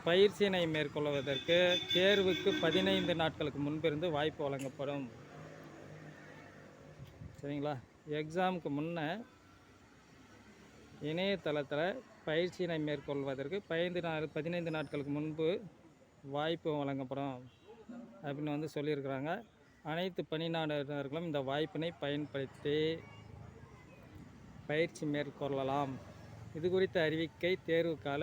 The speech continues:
அட்டவணை அனுமதி சீட்டு வழங்கும் விவரம் ஆகஸ்ட் இரண்டாம் வாரத்துல அறிவிக்கப்படும் அப்படின்னு சொல்லியிருக்காங்க. இதுதான் முக்கியமான செய்தி. சரிங்களா? நீங்க வந்து பிராக்டிஸ் பண்ணிக்கலாம் அப்படின்னு வந்து ஆசிரியர் தேர்வு வாரிய இணையதளத்துல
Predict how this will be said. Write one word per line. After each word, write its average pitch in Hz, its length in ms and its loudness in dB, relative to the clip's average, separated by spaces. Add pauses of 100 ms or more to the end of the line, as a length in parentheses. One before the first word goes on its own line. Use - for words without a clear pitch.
(140)
அட்டவணை 160 480 -4
அனுமதி 151 320 -2
சீட்டு 147 340 -2
வழங்கும் 143 380 -2 (240)
விவரம் 156 340 -2
ஆகஸ்ட் 151 460 -2 (640)
இரண்டாம் 165 400 0
வாரத்துல 147 340 0 (960)
அறிவிக்கப்படும் 151 540 0
அப்படின்னு 143 220 -2
சொல்லியிருக்காங்க. 135 380 -2
இதுதான் 170 220 0
முக்கியமான 156 420 -2
செய்தி. 131 320 -8 (100)
சரிங்களா? 151 380 -2 (260)
நீங்க 156 220 -4
வந்து 165 220 2 (880)
பிராக்டிஸ் 170 520 4
பண்ணிக்கலாம் 147 500 0 (560)
அப்படின்னு 151 320 -4
வந்து 151 280 0 (120)
ஆசிரியர் 156 380 0
தேர்வு 139 240 0
வாரிய 147 240 2
இணையதளத்துல 156 640 -2